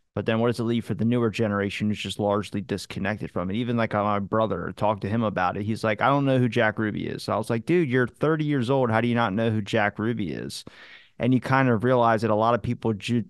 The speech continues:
just don't care about the event, uh, younger generations. And it's like, well, then the conspiracy wins, right? The conspirators, the people that pulled this off,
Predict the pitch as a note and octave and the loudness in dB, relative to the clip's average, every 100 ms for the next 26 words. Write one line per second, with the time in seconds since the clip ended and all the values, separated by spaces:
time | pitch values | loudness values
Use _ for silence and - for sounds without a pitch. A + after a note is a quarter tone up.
0 | - B2 A2 - - A2+ G#2+ - - A2+ | -2 0 0 -2 0 0 0 -8 -6 0
1 | G#2+ G2+ F#2+ F#2+ F#2+ F#2+ G#2 G#2 C2+ G#2+ | 2 2 -2 -4 -4 -4 -2 -2 -2 0
2 | B2 C#3 B2+ G#2 G#2+ G2 - E2+ - F2+ | 2 4 2 2 0 -2 -4 -6 -6 -6
3 | F#2 F#2 A#2 A2+ B2 A#2 C3 C#3+ C#3+ C3 | -6 -4 -2 -2 -2 -2 0 0 0 0
4 | A#2+ G#2+ D3+ D3 A#2+ A2+ G#2+ C#3 G#2+ F#2+ | -2 -2 -2 0 0 -2 0 0 0 -2
5 | G#2 A2 B2 - G2+ F#2 - - _ _ | 0 0 -2 -2 -2 -2 -8 -20 _ _
6 | A2+ A2 C#3 B2+ A#2 - A#2 B2 C3 C3 | -4 -2 2 4 2 0 2 2 2 0
7 | - G#2+ A#2 A2 A2+ G#2+ - A#2 G#2+ A2+ | -4 -4 -2 0 0 0 -2 -4 -2 -4
8 | - G#2+ A2 A#2+ - - | 0 0 0 0 -4 -20